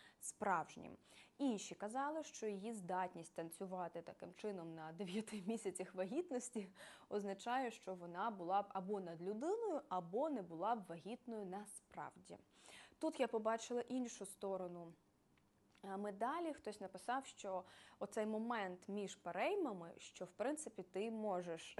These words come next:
<laughs> жити, і, в принципі, вони могли це зняти, оцей момент поміж.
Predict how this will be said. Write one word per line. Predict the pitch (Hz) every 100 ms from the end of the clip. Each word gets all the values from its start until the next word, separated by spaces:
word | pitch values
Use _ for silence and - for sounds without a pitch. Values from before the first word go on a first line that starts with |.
| 220
<laughs> | 202 208
жити, | 175 262 370 269 214 - - - -
і, | -
в | 208
принципі, | 233 285 -
вони | 202 208
могли | 202 202 202
це | 202
зняти, | 185 196 190 180
оцей | - 185
момент | 180 175 170 185 -
поміж. | 170 160 - -